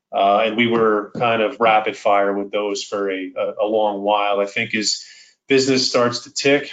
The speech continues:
like we're, we're starting to see now, uh, we were talking earlier, Rob, and, and, you know, the last couple of weeks have started to see a, a slight uptick in, in the business. Uh, I think we kind of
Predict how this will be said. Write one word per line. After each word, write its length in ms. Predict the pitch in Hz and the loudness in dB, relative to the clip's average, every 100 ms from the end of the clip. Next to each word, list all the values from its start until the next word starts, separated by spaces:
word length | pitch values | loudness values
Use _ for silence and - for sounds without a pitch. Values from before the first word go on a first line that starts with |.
| - | -10
like 180 | 110 - | -10 -6
we're, 180 | 107 110 | -6 -4
we're 80 | 104 | -4
starting 320 | - 117 107 | -2 0 -2
to 60 | |
see 320 | 104 - 120 113 | -4 -2 -2 0
now, 520 | 113 117 120 120 - | 2 2 2 0 -4
uh, 260 | 107 101 101 - | -4 -2 -4 -4
we 100 | 120 | -4
were 100 | 117 | -2
talking 340 | 117 113 110 107 | 2 2 0 -2
earlier, 340 | 110 113 104 | -2 -2 -2
Rob, 420 | 101 110 110 107 | 0 2 2 0
and, 180 | 101 95 - | -4 -14 -12
and, 300 | 107 101 98 | -8 -8 -8
you 80 | 104 | -6
know, 120 | 101 | -4
the 60 | 101 | 0
last 280 | 113 110 | 0 0
couple 240 | - 107 101 | -4 -6 -6
of 160 | 95 | -8
weeks 300 | 110 113 110 | -6 -6 -6
have 100 | - | -8
started 300 | - 113 107 | -6 -4 -4
to 80 | - | -4
see 280 | - 120 113 | -4 -2 -2
a, 180 | 104 - | -4 -6
a 40 | |
slight 340 | - 127 120 120 | -6 -2 0 2
uptick 440 | 123 - 131 127 | 0 0 0 0
in, 220 | 104 101 - 160 _ _ _ - | -6 -8 -14 -20 _ _ _ -10
in 140 | 113 | -6
the 60 | 101 | -2
business. 640 | 123 127 139 131 - - | 0 0 0 0 -2 -2
Uh, 240 | 120 104 110 | 0 2 4
I 160 | 113 | 2
think 420 | - 123 117 - - - - | 0 -2 -4 -8 -14 -18 -10
we 160 | 131 123 | -6 -4
kind 200 | 123 117 | -2 -2
of 160 | 101 | -4